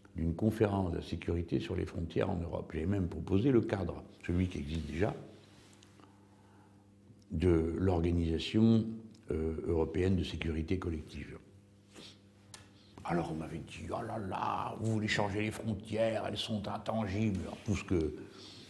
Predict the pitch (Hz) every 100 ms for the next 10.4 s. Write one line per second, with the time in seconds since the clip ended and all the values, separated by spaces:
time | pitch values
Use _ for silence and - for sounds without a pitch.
0 | - 98 - 90 - 87 85 - 95 101
1 | 101 85 80 - 87 85 98 82 76 76
2 | - - 98 87 78 87 90 82 85 87
3 | 90 104 85 80 82 82 80 85 82 80
4 | 78 87 92 - 78 90 90 85 87 90
5 | 92 113 87 82 90 82 80 76 - -
6 | 90 85 71 82 - 82 - - - -
7 | - - 95 85 - 85 78 82 90 90
8 | 95 82 80 - 78 - 127 95 101 120
9 | 120 95 87 90 87 82 85 90 90 87
10 | - 92 87